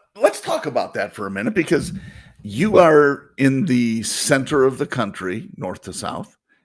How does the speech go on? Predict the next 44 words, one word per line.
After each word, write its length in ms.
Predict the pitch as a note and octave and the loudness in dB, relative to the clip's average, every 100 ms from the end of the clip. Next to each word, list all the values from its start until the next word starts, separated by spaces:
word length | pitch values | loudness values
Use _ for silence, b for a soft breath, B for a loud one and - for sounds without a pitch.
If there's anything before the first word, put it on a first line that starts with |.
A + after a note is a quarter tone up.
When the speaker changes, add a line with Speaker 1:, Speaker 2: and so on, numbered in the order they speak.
| - | -6
Speaker 1:
and 160 | D3+ | 0
Speaker 2:
Yeah, 60 | C#3 B2+ | 2 2
Speaker 1:
kinda 120 | A2+ | 0
east 100 | A#2 | -2
to 60 | A2+ | -2
Speaker 2:
okay. 80 | G#2 | -2
Speaker 1:
west 300 | G2 - - | -4 -4 -4
too. 280 | G#2+ F#2+ | -2 -2
Yeah. 220 | C3+ C#3+ G3+ - | -4 -6 -10 -4
Speaker 2:
Kinda, 200 | G3+ D3 | 0 2
Speaker 1:
Um, 220 | G#2+ G2 - - | 0 -4 -14 -2
Speaker 2:
yeah. 180 | C#3+ G3 - | 0 0 -6
Speaker 1:
but 160 | - A#2+ | -2 0
they 140 | A#2 | 2
always 380 | A2 A2 - B3 | 2 6 6 6
Speaker 2:
Yeah. 40 | - _ | 0 _
Speaker 1:
used 220 | A2+ - | -6 -6
to 60 | A#2 | -4
say 240 | - A#2 | 0 2
that 180 | A#2 B2+ - _ C#3 | 2 -4 -8 _ -2
Paducah, 640 | A#2 B2 A#2+ A2 G2+ - _ _ _ _ _ _ G#2+ | 0 0 0 0 -2 -4 _ _ _ _ _ _ -4
um, 540 | G#2 G2 F#2 F2 D2 | -2 -4 -6 -10 -14
Kentucky 800 | - G#2+ - D3 - F2+ - - _ _ _ | -8 -8 -4 -4 -4 -12 -12 -16 _ _ _
was 260 | A#2 A2 C3 | -6 -4 -6
Speaker 2:
Mm-hmm. 80 | G2 | -8
Speaker 1:
the 420 | F#2 F2+ F2 E2+ | -12 -10 -12 -14
best 300 | F2 C3+ - G#2+ | -4 -2 -2 -6
location 500 | A2+ C3 A#2 A2 A2 | -2 0 0 -2 -6
in 140 | A2 | -6
the 80 | G#2+ | -6
nation. 400 | G2 F2+ - F#2+ | -6 -8 -10 -12
The 60 | |
guy 180 | F#2+ F2+ | -8 -6
on 160 | F2 F2+ | -6 -8
Weather 200 | F2 D#2+ | -8 -10
Channel 320 | - E2+ - | -12 -14 -14
used 200 | F2+ E2+ | -16 -16
to 80 | E2+ | -12
say 200 | - D2 | -10 -10
that 220 | E2 F2 - b b b _ G#2+ | -12 -14 -16 b b b _ -8
because 460 | A#2+ G#2 G#2 G2+ G#2+ | -6 -2 -2 -2 -6
it's 200 | G#2 - | -8 -12
kind 380 | - G2+ F#2+ G2+ | -12 -10 -8 -10
of 160 | F#2 | -14